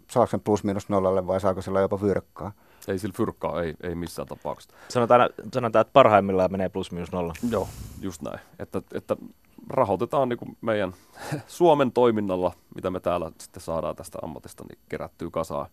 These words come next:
Speaker 2: niin sillä rahoitetaan sitten sitä, että viedään bändiä ulkomaille.
Speaker 1: Kyllä.
Speaker 3: Eikä sitä vo-, auta itkeä, koska kaikille se on sama homma.
Speaker 1: Jep.
Speaker 2: Joo, joo.
Speaker 3: Kaikki aloittaa lämpäribändinä ja, ja tota
Speaker 2: Joo.
Speaker 1: Onks minkälaiset,
Speaker 2: Näin.
Speaker 1: tota, osaatteko te kertoa noista niinku tavallaan tulevaisuuden näkymistä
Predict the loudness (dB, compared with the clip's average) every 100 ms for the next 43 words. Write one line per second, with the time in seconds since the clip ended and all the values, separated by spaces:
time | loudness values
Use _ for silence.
0 | _ _ -20 -20 _ _ _ -14 -10 -6
1 | -4 -4 -4 -8 -10 -14 -16 -20 -14 -12
2 | -12 -14 -14 -12 -12 -12 _ -8 -6 -6
3 | -8 -8 -10 -14 -18 -20 _ -2 0 0
4 | -2 -2 -2 -10 -20 -8 0 2 2 0
5 | -2 -4 -4 -12 4 4 4 0 0 0
6 | -2 -4 -6 0 0 0 -6 -8 -2 0
7 | 0 2 0 2 2 2 2 0 0 -2
8 | -6 -6 -8 -10 -10 -12 -12 -18 _ _
9 | _ -20 -16 -14 -14 -16 _ _ -14 -14
10 | -16 _ _ _ _ _ _ _ _ _
11 | -6 2 4 4 6 10 10 8 4 4
12 | 8 8 6 6 8 10 8 4 4 -2
13 | 2 6 6 8 8 10 8 6 0 0
14 | 0 0 0